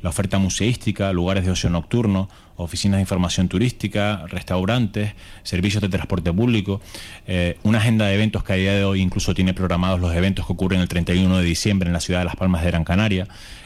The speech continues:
Eh, en definitiva, es una guía, eh, que no solamente muestra al visitante y al usuario todos los puntos de interés más emblemáticos del destino turístico, sino, una vez en el destino, le muestra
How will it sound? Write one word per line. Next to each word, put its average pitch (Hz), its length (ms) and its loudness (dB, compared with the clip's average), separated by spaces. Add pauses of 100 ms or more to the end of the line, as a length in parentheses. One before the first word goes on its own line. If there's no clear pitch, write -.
(100)
Eh, 92 380 -2
en 95 80 2
definitiva, 98 640 2 (300)
es 104 160 0
una 113 240 4
guía, 117 540 2
eh, 92 380 0
que 101 120 0
no 110 100 4
solamente 113 540 2
muestra 107 640 2
al 92 220 0
visitante 95 580 0
y 90 80 4
al 90 100 2
usuario 92 500 0 (420)
todos 117 240 2
los 110 140 0
puntos 110 400 0
de 98 260 2
interés 98 440 2 (200)
más 98 240 0
emblemáticos 98 800 2
del 90 160 0
destino 104 360 2
turístico, 104 580 0 (420)
sino, 123 460 0 (120)
una 107 240 2
vez 117 140 2
en 123 120 2
el 123 120 2
destino, 127 520 0 (540)
le 101 160 0
muestra 123 640 0